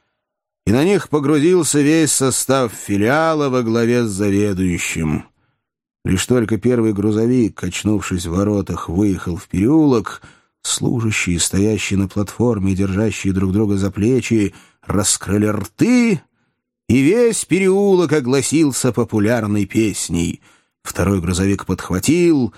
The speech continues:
а за ним и третий. Так и поехали. Прохожие, бегущие по своим делам, бросали на грузовики лишь беглый взгляд, ничуть не удивляясь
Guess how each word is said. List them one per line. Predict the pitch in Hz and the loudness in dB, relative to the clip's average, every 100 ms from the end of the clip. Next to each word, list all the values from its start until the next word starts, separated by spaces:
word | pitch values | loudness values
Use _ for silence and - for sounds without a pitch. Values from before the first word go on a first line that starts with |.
| _ _ | _ _
а | 95 | -2
за | 101 | 0
ним | 127 123 | 2 2
и | 113 | -2
третий. | - 98 180 214 190 180 160 120 95 _ _ _ _ _ _ _ | -4 0 2 2 0 0 2 0 -2 _ _ _ _ _ _ _
Так | 247 247 | -6 -4
и | - | -4
поехали. | 92 85 78 - 76 107 - _ _ _ _ _ _ | -2 -2 -4 -6 -8 -8 -14 _ _ _ _ _ _
Прохожие, | - 104 101 175 151 107 90 | -4 -2 0 0 0 -4 -8
бегущие | 92 101 123 - 107 | -2 0 0 -2 -4
по | 107 | -4
своим | - 117 107 | 0 0 2
делам, | 107 135 139 113 - _ _ - | 2 2 0 -2 -6 _ _ -6
бросали | 87 117 - 139 123 | -2 -2 0 0 0
на | 117 113 | 0 0
грузовики | 110 110 123 117 139 | 0 0 0 2 2
лишь | 120 104 | 2 0
беглый | 95 139 120 127 | 0 0 2 0
взгляд, | 120 110 120 131 113 87 | 0 0 -2 0 -2 -4
ничуть | 87 87 104 95 | -4 -2 -2 -2
не | 95 | 0
удивляясь | 98 101 107 139 123 98 - | 2 2 0 0 -2 -2 -4